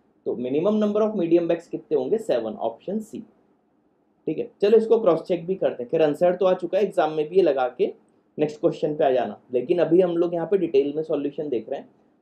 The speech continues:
तो अपन ये भी देख लेते हैं कि किसने कितने bag लिए होंगे। मतलब इसमें exactly ये तो नहीं बता पाएंगे ए ने इतने, B ने इतने, लेकिन अपन एक breakup कर लेते हैं।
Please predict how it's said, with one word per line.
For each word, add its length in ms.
तो 40
अपन 300
ये 140
भी 140
देख 200
लेते 200
हैं 100
कि 140
किसने 340
कितने 300
bag 240
लिए 160
होंगे। 260
मतलब 220
इसमें 240
exactly 420
ये 100
तो 100
नहीं 120
बता 220
पाएंगे 400
ए 140
ने 180
इतने, 280
B 180
ने 100
इतने, 240
लेकिन 260
अपन 400
एक 140
breakup 340
कर 140
लेते 300
हैं। 80